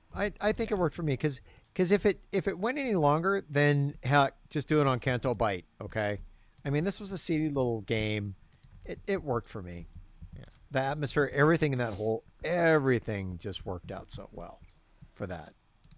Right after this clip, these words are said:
Speaker 2: Uh, <sighs> so, um, and so it,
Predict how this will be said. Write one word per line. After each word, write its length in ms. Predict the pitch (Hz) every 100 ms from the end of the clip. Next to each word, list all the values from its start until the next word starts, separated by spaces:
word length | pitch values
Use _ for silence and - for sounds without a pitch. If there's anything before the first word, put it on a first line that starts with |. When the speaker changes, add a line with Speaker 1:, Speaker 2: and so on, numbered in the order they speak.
| - - _ _ _ _ _ _ _ - - - - - _ _ - - _ 143
Speaker 2:
Uh, 600 | 120 110 101 92 90 - -
<sighs> 120 | -
so, 560 | - - 131 117 110 104 - - - -
um, 640 | 120 110 104 101 95 95 - _ _ _ _ _ -
and 100 | 151
so 100 | 147
it, 120 | 156